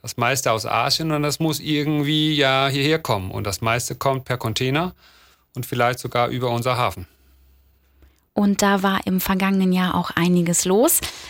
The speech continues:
Speaker 2: Ähm, die ersten Monate des vergangenen Jahres, da sah es noch so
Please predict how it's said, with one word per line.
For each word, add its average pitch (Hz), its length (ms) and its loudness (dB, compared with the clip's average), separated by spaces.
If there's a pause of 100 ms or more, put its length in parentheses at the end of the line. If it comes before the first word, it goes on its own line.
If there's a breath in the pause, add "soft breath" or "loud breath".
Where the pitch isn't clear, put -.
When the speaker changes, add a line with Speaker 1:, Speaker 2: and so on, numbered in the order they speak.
(180 loud breath)
Speaker 2:
Ähm, 202 560 6 (100)
die - 140 0
ersten 233 540 4
Monate 277 840 6
des 220 320 -2
vergangenen 220 500 6
Jahres, 226 420 4
da 220 160 2
sah 214 240 2
es - 120 -2
noch 208 220 4
so 202 460 4